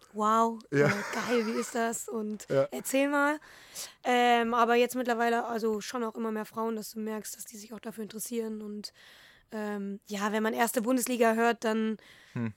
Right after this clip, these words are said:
Speaker 1: ist schon klar, dass immer erstmal dieser Wow-Effekt ist, glaub ich. Ähm, ja.
Speaker 2: Was sind dann so für typische Fragen, die so kommen?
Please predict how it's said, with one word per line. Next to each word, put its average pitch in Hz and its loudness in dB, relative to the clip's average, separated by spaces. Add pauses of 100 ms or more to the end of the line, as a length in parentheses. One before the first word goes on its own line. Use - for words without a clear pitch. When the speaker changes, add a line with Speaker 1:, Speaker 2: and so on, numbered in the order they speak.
(140)
Speaker 1:
ist - -2
schon 226 -2
klar, 220 2
dass 208 -2
immer 214 -2
erstmal 214 -2 (340)
dieser 214 -2
Wow-Effekt 214 -2
ist, 240 -4
glaub 240 -2
ich. 247 -4 (840)
Ähm, 208 -2 (440)
ja. 202 -10 (840)
Speaker 2:
Was 135 0
sind 175 4
dann 170 4
so 160 4
für 143 0
typische 139 -2
Fragen, 131 4
die 120 2
so 110 -2
kommen? 104 -4